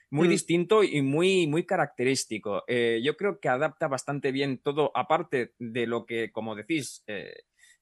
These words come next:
Speaker 1: toda la historia de Resident Evil, los personajes y cómo enlaza todo, creo que coge lo justo de los distintos juegos de miedo, las tendencias que hay actualmente sobre el terror y hace una mezcla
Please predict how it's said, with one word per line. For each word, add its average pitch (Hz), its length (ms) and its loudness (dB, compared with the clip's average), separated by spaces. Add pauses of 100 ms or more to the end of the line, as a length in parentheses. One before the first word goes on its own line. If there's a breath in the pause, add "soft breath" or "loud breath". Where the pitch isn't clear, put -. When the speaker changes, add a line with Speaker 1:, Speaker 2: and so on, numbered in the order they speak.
(220)
Speaker 1:
toda 139 180 2
la 135 80 4
historia 151 340 2
de 101 60 0
Resident 117 340 -2
Evil, 143 220 2
los 104 120 -4
personajes 120 400 -6
y 113 60 -6
cómo 131 180 -2
enlaza 123 320 0
todo, 143 300 -2
creo 190 400 0
que 147 240 -2
coge 180 320 4
lo 143 140 2
justo 135 640 -2 (100)
de 123 640 0
los 120 300 -2
distintos 170 680 0
juegos 165 320 2
de 131 80 0
miedo, 151 260 2
las 123 160 0
tendencias 135 560 0
que 147 80 -6
hay 139 60 0
actualmente 123 500 -2
sobre 117 200 -4
el 107 80 -6
terror 127 280 -2
y 120 200 -2
hace 107 200 -2
una 120 160 -2
mezcla 123 380 -4